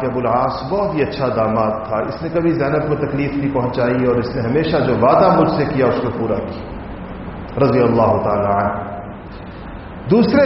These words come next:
قیدی جو بدر کے تھے وہ حضرت حضور کے چچا اور آپ کے بڑے بے تکلف دوست حضرت سیدنا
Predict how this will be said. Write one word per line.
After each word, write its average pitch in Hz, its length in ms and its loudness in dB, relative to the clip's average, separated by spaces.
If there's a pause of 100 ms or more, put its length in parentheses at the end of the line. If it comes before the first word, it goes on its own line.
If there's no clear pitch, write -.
(100)
قیدی 214 260 4
جو 185 180 4
بدر 170 280 4
کے 165 180 0
تھے 160 180 -2
وہ 147 100 0
حضرت 139 240 0 (460)
حضور 139 380 -2
کے 131 120 0 (220)
چچا 151 320 2 (260)
اور 127 100 0
آپ 139 220 -2
کے 170 60 0 (100)
بڑے 185 180 0 (100)
بے 139 80 2
تکلف 165 500 2 (140)
دوست 127 360 2 (1500)
حضرت 135 260 2
سیدنا 127 480 0